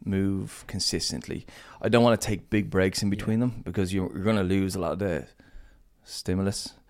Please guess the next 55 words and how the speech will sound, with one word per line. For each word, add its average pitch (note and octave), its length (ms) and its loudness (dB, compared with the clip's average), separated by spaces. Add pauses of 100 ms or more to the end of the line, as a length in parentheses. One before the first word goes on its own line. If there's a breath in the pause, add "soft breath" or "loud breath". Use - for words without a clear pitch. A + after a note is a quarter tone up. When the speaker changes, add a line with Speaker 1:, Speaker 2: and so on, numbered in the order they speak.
(140 soft breath)
Speaker 1:
So G#2 200 2
I - 120 2
really A2+ 240 4
wanna G2+ 180 0 (120)
walk G#2+ 240 4
straight C#3 140 4
over A2+ 140 4
the G2 80 2
bar, F#2+ 400 2
clean A#2+ 280 6
it, A2 160 0 (380 loud breath)
and G2+ 160 2
just G2+ 240 0
move G2+ 260 2
through G2 140 -2
my G2 100 2
reps. - 380 -2 (340 loud breath)
Walk A#2 500 6
over G2 280 4
to F#2 100 -2
the F2 60 0
pull-up G2+ 300 2
bar G2 340 4 (560 loud breath)
and G2 100 -4
f-, - 360 -20
pretty F3 160 4
much B2+ 340 2
s-, - 160 -12
right A2 180 6
away G2 220 4
just E2+ 220 -6
jump G2+ 200 0
on F2+ 220 4
and D#2+ 100 -4
do F#2 140 0
my F2+ 140 -2
set. - 380 0 (360 loud breath)
And G2+ 160 0
if F#2+ 100 -2
I'm G#2+ 140 4
walking C#3+ 320 6
back A#2 180 8
and G#2+ 120 -4
forth, G#2+ 360 4
managing G2 320 2
my F#2 100 0
transitions, F#2+ 680 -2 (640 soft breath)
the - 80 -2
intensity F#2+ 380 0
is E2+ 40 -4
gonna F2 200 -2
build E2+ 280 0
as D2 120 -6
I D2 80 -4
go. - 340 -6